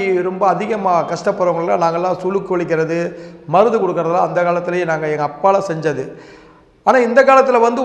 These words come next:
வர மாட்றாங்க. ஏன் அப்படின்னாக்கா, ஒவ்வொரு, அவ-, வேற வேற வைத்தியத்துக்கு போயிடுறாங்க, மருத்துவத்துக்கு போயிடுறாங்க. ஆனா சித்த மருத்துவத்துல சூப்பரான மருந்தெல்லாம் இருக்கு,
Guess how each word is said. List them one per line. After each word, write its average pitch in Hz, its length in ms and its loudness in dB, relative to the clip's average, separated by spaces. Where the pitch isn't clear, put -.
வர 220 220 8
மாட்றாங்க. 180 360 2
ஏன் 220 200 2
அப்படின்னாக்கா, 208 540 2
ஒவ்வொரு, 202 180 2
அவ-, 190 480 2
வேற 226 220 2
வேற 220 180 2
வைத்தியத்துக்கு 208 520 0
போயிடுறாங்க, 170 400 2
மருத்துவத்துக்கு 185 440 0
போயிடுறாங்க. 147 320 0
ஆனா 156 180 -2
சித்த 185 320 -4
மருத்துவத்துல 147 480 -4
சூப்பரான 190 640 2
மருந்தெல்லாம் 147 400 0
இருக்கு, 127 240 -8